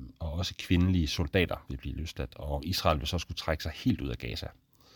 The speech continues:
Og i fase tre, der vil,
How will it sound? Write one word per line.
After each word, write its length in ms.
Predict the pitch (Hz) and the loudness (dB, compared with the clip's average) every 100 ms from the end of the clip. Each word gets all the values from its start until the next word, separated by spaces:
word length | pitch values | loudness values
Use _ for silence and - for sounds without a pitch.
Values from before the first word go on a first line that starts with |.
| _ _ _ _ _ _ _ | _ _ _ _ _ _ _
Og 280 | - 80 78 | -2 0 2
i 40 | 76 | 2
fase 300 | 82 78 76 | 2 0 0
tre, 340 | - 120 113 | 4 4 6
der 100 | 95 | 4
vil, 280 | 92 85 76 | 6 6 4